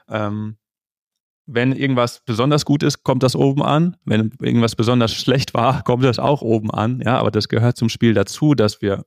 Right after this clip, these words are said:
schnell iterieren und zum schnell iterieren ge-, gehört auch Fehler zu machen. Aber ich kann komplett in meinen Stärken arbeiten, ähm, hab Menschen um mich rum,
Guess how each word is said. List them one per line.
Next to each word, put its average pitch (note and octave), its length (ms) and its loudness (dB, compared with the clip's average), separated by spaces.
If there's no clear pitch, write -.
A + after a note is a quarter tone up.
schnell A#2+ 360 0
iterieren A2+ 520 0
und G#2 240 -8
zum G#2 240 -2
schnell G#2+ 260 0
iterieren G#2 400 -2
ge-, G2+ 260 -8
gehört G#2+ 320 -2
auch G2 140 -2
Fehler A2 280 0
zu - 120 -6
machen. G2 320 -4
Aber F#2+ 460 -2
ich C#3 240 -2
kann A2 220 -2
komplett A2+ 380 0
in G#2+ 160 -4
meinen G2 200 0
Stärken A2+ 440 -2
arbeiten, G2 680 -2
ähm, G2 400 0
hab - 280 -2
Menschen A2+ 360 2
um G#2 180 0
mich G2 200 -2
rum, G#2+ 380 2